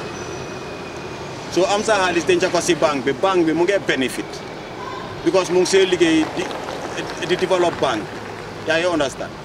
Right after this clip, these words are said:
Banque bi mu ngi liggéey si sa xaalis. Interest da laa fay out of that. Lan laa ko liggéey si interest bi pour moom?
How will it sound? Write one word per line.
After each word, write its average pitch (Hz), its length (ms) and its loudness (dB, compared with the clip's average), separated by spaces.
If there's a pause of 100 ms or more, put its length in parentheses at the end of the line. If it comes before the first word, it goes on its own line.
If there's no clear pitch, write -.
(140)
Banque 135 220 0
bi 127 60 0
mu 123 80 0
ngi 170 160 2
liggéey 175 180 2
si - 100 -4
sa 143 120 0
xaalis. 98 380 -6 (920)
Interest 175 360 2
da 165 60 6
laa 151 160 0
fay 156 160 -2
out - 280 -2
of 139 160 -2
that. - 200 -4
Lan 214 160 2
laa 214 140 4
ko 202 120 2
liggéey 170 280 2
si 175 180 -8
interest 139 400 -4
bi 123 60 -2
pour 131 180 -4
moom? 107 220 -6